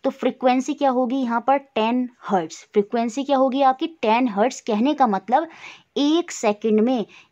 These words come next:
एक सेकंड में कितने दोलन करेगा वो? चालीस तो दोलन कर रहा है चार सेकंड में, तो एक सेकंड में वो दस ऑसिलेशन करेगा और वो दस ऑसिलेशन ही उसकी फ्रीक्वेंसी है, जिसको हम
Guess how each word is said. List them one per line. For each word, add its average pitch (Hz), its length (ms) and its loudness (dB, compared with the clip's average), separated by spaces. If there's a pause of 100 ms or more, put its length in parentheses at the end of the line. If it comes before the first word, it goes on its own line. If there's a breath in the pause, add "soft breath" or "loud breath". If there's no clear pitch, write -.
एक 285 280 -2
सेकंड 233 400 -2
में 269 120 0
कितने 269 380 -2
दोलन 233 360 0
करेगा 220 340 0
वो? 269 160 -2 (100)
चालीस 254 540 0 (520 loud breath)
तो 294 100 2
दोलन 262 320 2
कर 269 140 2
रहा 277 100 2
है 302 60 2
चार 208 320 2
सेकंड 202 400 -2
में, 208 120 -2 (120)
तो - 220 -6
एक 285 260 -2
सेकंड 220 420 -2
में 240 80 0
वो 302 140 0
दस 214 460 -4 (120)
ऑसिलेशन 220 600 2
करेगा 208 380 2 (400 loud breath)
और 269 60 2
वो 294 100 2
दस 240 360 0 (100)
ऑसिलेशन 214 640 0
ही 220 160 0
उसकी 262 340 -4
फ्रीक्वेंसी 202 680 -2
है, 269 120 4
जिसको 196 340 -2
हम 254 180 2